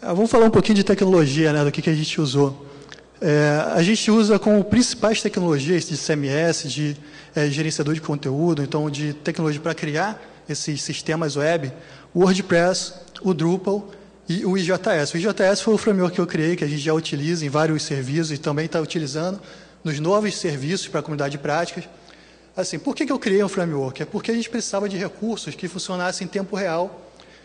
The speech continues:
e de algo que era bem mais rápido para alguns pontos críticos do projeto. Tá? O Drupal atende bem a parte de comunidade, a parte de cursos, de conteúdo estruturado. É, o WordPress atende muito bem ao blog,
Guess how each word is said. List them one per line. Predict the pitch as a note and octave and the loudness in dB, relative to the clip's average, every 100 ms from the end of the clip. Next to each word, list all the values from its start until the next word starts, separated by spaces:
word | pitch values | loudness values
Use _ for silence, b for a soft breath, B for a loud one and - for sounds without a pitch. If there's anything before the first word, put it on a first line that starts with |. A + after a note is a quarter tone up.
| B | B
e | F3+ | -6
de | E3 | 0
algo | F3 F#3 | 0 0
que | F#3+ | -2
era | F#3 F3+ | 0 -2
bem | C#3+ F#3+ | -2 -2
mais | A#3+ A3 | -2 -2
rápido | D3 D#3+ F#3 G#3 G3 G#3 B B - | -2 -2 -4 -4 -6 -8 B B -4
para | F3 | 0
alguns | F#3 G3+ - | 0 0 -4
pontos | - G3 G#3 - | -4 -4 -4 -8
críticos | - F3 G3+ - G#3 | -8 -6 -4 -4 -4
do | E3+ | -4
projeto. | F#3 G3+ F3 D3 C3 - - - B B B B | -4 -4 -2 -4 -6 -8 -18 -20 B B B B
Tá? | D3 D#3 | -4 -2
O | D3 | -2
Drupal | F3+ B3+ B3+ | 0 0 0
atende | G#3 B3 A3+ F#3+ | -2 -2 -4 -2
bem | F3+ B3+ | 0 0
a | B3 | 0
parte | A#3+ A3 F#3 G#3 | -2 -2 -2 -4
de | F#3+ | -4
comunidade, | G3 G3 G3 D#3 D3+ F3+ F3 D3+ | -4 -2 -2 -2 -2 0 -2 -2
a | |
parte | F3 D3 E3 | -4 -6 -4
de | D#3+ | -6
cursos, | - F3 G3 - B2 - B B B | -4 -2 -2 -4 -12 -14 B B B
de | D3+ | -6
conteúdo | G3 G3 F#3 F#3 A#3+ | -2 -2 0 0 0
estruturado. | G3+ F#3+ F3+ D#3 C3+ C3 B2 B2+ - - B B B B B B B - | -2 -4 -4 -2 -2 -2 -4 -12 -20 -20 B B B B B B B -4
É, | D3+ | 0
o | F3+ | 4
WordPress | A3 G3 - G#3 A3+ E3 | 4 2 0 2 2 0
atende | E3 A3 A3 | -2 -2 -2
muito | G#3+ A#3+ F3+ | 0 0 -2
bem | D3 G#3+ G3+ | -2 -2 -2
ao | F#3+ | -2
blog, | D#3 E3 F3+ | 0 0 0